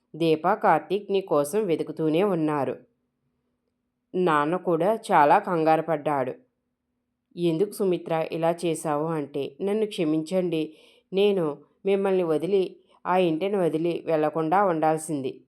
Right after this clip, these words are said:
నన్ను క్షమించండి" అని అంటుంది. దశరథ్ కార్తీక్తో,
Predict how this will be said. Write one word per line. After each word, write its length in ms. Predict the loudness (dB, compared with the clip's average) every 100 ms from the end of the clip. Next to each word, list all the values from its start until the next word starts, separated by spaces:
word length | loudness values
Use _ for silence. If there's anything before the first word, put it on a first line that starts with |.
| -8
నన్ను 220 | -2 0
క్షమించండి" 920 | 0 0 0 0 -2 0 0 0 -2 -6 _ _ -2
అని 200 | 2 2
అంటుంది. 580 | 0 -2 -4 -4 -6 -10 _ _ _ _ _ _ _ _ _ _ -2
దశరథ్ 580 | 10 10 10 6 4 4 -14 _ _ _ 8
కార్తీక్తో, 720 | 12 12 10 0 0 0 -2